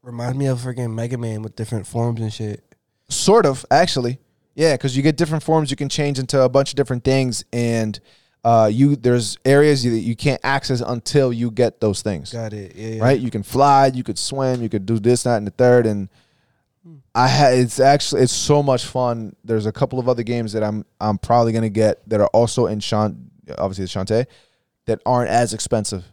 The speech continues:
Speaker 2: There's a couple ones that dropped via limited run games,
Speaker 1: Okay.
Speaker 2: but they're,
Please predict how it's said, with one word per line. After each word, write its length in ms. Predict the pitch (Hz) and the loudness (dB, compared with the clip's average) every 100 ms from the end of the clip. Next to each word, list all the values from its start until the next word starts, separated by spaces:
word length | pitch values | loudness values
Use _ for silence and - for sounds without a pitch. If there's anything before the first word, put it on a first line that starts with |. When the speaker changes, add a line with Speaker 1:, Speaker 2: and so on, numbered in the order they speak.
| _ | _
Speaker 2:
There's 240 | 107 101 104 | -8 -6 -4
a 160 | 104 | -2
couple 260 | - 127 123 | -2 -2 -2
ones 240 | 127 120 | -2 0
that 160 | 117 95 | -2 -2
dropped 420 | 117 117 113 - | 0 2 2 -2
via 680 | 123 113 117 107 101 98 - _ | -12 -4 2 4 4 2 -2 _
limited 320 | 110 123 123 110 | -6 -2 0 0
run 200 | 113 123 | 0 0
games, 380 | 135 147 - - | 0 -2 -8 -12
Speaker 1:
Okay. 180 | 120 110 | -6 -4
Speaker 2:
but 80 | 113 | 0
they're, 200 | 101 | -2